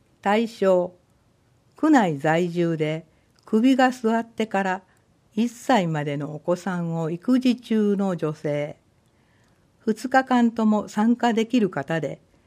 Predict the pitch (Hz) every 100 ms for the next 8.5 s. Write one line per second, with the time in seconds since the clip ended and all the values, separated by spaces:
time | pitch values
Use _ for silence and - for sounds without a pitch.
0 | _ _ _ - 285 196 175 160 - 214
1 | 214 214 196 196 196 196 175 - 147 135
2 | 135 143 151 - 214 208 185 185 196 -
3 | - - 127 - _ _ _ _ _ _
4 | _ _ _ _ _ _ _ _ 226 240
5 | 226 220 208 202 196 _ _ _ _ _
6 | - 185 262 - 160 143 - _ _ _
7 | _ _ _ _ _ _ 175 202 196 190
8 | 175 156 151 143